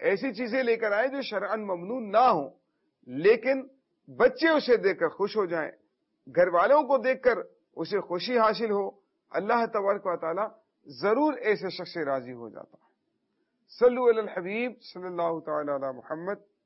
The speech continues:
صلی اللہ علیہ وسلم۔ مدنی چینل کے ناظرین،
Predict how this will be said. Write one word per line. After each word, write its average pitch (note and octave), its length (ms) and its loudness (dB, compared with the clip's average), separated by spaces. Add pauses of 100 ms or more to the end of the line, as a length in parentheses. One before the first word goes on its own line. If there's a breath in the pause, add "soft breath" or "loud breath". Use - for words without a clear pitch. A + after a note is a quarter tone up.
(680)
صلی D3+ 280 0
اللہ C#3 300 0 (120)
علیہ G#2+ 180 -12
وسلم۔ - 880 -20
مدنی F#3 340 -4
چینل B3 240 0
کے B3+ 60 -6
ناظرین، F#3 540 -2